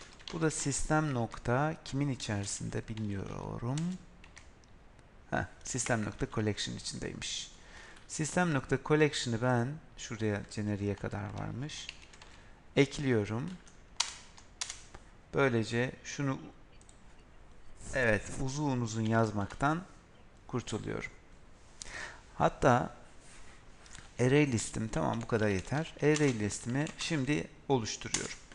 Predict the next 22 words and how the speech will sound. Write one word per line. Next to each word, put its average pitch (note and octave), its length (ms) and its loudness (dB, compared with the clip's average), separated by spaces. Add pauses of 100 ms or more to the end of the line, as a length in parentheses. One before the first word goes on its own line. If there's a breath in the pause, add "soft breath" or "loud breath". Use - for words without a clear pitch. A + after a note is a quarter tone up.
(920 loud breath)
Mis - 260 -2
gibi A2+ 180 -2
de G#2+ 120 0
bunu G#2+ 140 0
oluşturduktan A2+ 840 -2
sonra A2+ 520 0 (720 loud breath)
artık C#3+ 760 4 (600 loud breath)
bu C#3+ 120 4
bir D#3+ 220 6 (140)
class, D3+ 520 4 (160)
ekstra C3+ 440 2
bir B2 100 0 (100)
class. B2 520 2 (640 soft breath)
Bana C#3+ 360 6 (840)
bu C#3 200 -4
class D3 320 6
ise - 180 2
eğer A#2+ 320 2
içerisinde C3+ 760 0
tonla C#3 340 4
metodu D3 380 4
olmalı, A2+ 560 2